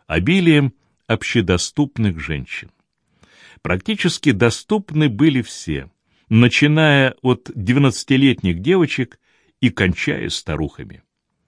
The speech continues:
Сейчас мне иногда приходится слышать, будто советская армия насиловала немецких женщин. В той мере, в какой мне была известна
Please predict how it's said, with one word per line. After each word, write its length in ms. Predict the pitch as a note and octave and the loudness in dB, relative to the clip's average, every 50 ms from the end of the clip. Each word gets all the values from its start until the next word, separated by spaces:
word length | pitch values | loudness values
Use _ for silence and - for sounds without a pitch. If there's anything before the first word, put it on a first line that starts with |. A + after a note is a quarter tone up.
| _ _ _ _ _ _ _ _ _ _ _ _ - | _ _ _ _ _ _ _ _ _ _ _ _ -10
Сейчас 480 | G#2 - - B2 A2+ - G#3+ G#3 F3+ - | -4 0 0 0 2 0 0 -2 0 0
мне 240 | E3 D#3 D#3 D#3 - | 2 2 2 0 2
иногда 560 | - B2+ A#2+ A#2 A2+ G2 F#2+ F#2 F#2+ D3+ E3 | 2 2 2 2 2 0 -2 -2 -2 0 0
приходится 800 | D3 - - F2+ G2+ F#2 - - D3+ D3+ A#2+ G#2+ F2 - - E2+ | -2 -4 -4 -2 -2 -2 -2 -2 -4 -2 -4 -6 -8 -6 -6 -6
слышать, 580 | - - C#3+ F3 F#3+ E3 - - - _ _ _ _ _ _ _ _ _ - _ _ | -6 -4 -4 -4 -4 -4 -6 -8 -8 _ _ _ _ _ _ _ _ _ -20 _ _
будто 420 | - G2+ F#3 G#3+ - - - C#3 | -2 0 0 0 0 0 0 0
советская 800 | A#2+ - - G2 F2 G2+ C3+ D3 - - - - F2+ D2+ C#2 A#1+ - - | 0 2 2 2 2 4 2 0 0 -2 -6 -4 -4 -4 -4 -4 -6 -4
армия 600 | G#2+ C3 E3+ D#3+ C#3+ C3+ C3+ C3 C3 B2+ A2+ - _ _ _ _ _ _ | 0 0 0 0 2 2 2 2 2 2 0 -2 _ _ _ _ _ _
насиловала 920 | - F#2+ G#2 G#2+ G2+ - - - F#3+ G3+ F#3+ F3 D#3+ D3 C#3+ C3+ C3 B2+ | 2 2 4 4 2 0 -4 -2 -2 0 2 2 2 2 2 2 2 2
немецких 580 | A2+ F2+ E2+ E2+ F#2 G2+ F#2+ - - - E2 D2 | 2 2 4 4 4 2 0 -2 -6 -6 -6 -6
женщин. 520 | C#2+ C#2+ D2 C#2 C2 - - - - - _ _ _ _ _ _ _ _ _ _ _ _ _ _ _ _ _ _ | -6 -8 -8 -8 -8 -10 -14 -16 -18 -20 _ _ _ _ _ _ _ _ _ _ _ _ _ _ _ _ _ _
В 120 | - - - | -20 -6 0
той 160 | - D#3+ E3+ | 2 2 4
мере, 300 | F3 G3 G#3+ G#3+ F3+ D3+ | 4 2 2 2 2 0
в 60 | - | 0
какой 320 | - C3+ A#2+ - - D#3 C#3+ | 0 -4 -4 -2 0 0 0
мне 200 | C3+ B2+ C3 A#2+ | 2 2 0 0
была 320 | G#2+ A#2+ B2 C3+ C3 B2 | 2 2 2 2 2 2
известна 640 | G#2 F2+ G#2 A2 C3+ C#3 B2+ - - B2 A2+ G#2+ | 0 0 -2 -2 -2 -2 -4 -4 -2 -2 -2 -2